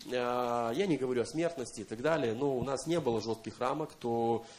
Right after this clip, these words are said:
в соседних странах это были очень жёсткие рамки. И знаете, когда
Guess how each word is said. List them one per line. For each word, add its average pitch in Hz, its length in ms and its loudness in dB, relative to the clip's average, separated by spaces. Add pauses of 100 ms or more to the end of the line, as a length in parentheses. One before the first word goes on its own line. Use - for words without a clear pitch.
(140)
в - 200 -12
соседних 147 400 -2
странах 147 420 -2
это 127 140 -8
были 131 180 -2
очень 127 200 -4
жёсткие 147 360 0
рамки. 101 340 -4
И 98 40 -2
знаете, 156 260 4
когда 151 480 4